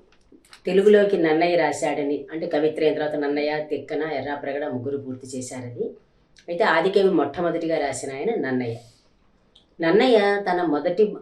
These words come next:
పద్యంగా, అంటే శ్లోకం సంస్కృతంలో రాస్తారా, అవంతే, ఆ రూల్స్ అన్నీ చెప్పక్కర్లేదు అనుకోండి, కానీ అందులో రాసిన శ్లోకాన్ని ఒకసారి చదివి ఆయన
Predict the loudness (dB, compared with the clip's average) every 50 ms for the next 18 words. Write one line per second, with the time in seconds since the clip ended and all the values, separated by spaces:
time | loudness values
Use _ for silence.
0 | -16 -14 _ -4 -4 -2 2 2 4 4 4 2 0 -2 -6 -8 -6 -6 -6 -4
1 | 0 0 0 0 2 0 -2 -2 -2 -4 -6 -4 -6 -6 -4 -2 0 2 2 2
2 | 2 -2 -4 -6 -8 -6 -6 -6 -6 -6 -6 -6 -6 -4 -2 0 0 0 0 -2
3 | -4 -4 -4 -4 -4 -4 -4 -4 -6 -8 -10 -10 -14 -14 -10 -8 -8 -6 -6 -8
4 | -10 -12 -12 -12 -12 -12 -14 -10 -6 -6 -6 -6 -8 -14 _ _ _ _ _ _
5 | _ _ _ _ -2 2 4 6 8 8 8 8 6 4 4 4 4 4 4 2
6 | 2 2 4 4 4 4 4 2 0 -2 -4 -4 -4 -4 -4 -6 -4 -4 -2 -2
7 | -2 -2 -4 -4 -6 -6 -4 -2 0 0 0 0 0 0 -4 -6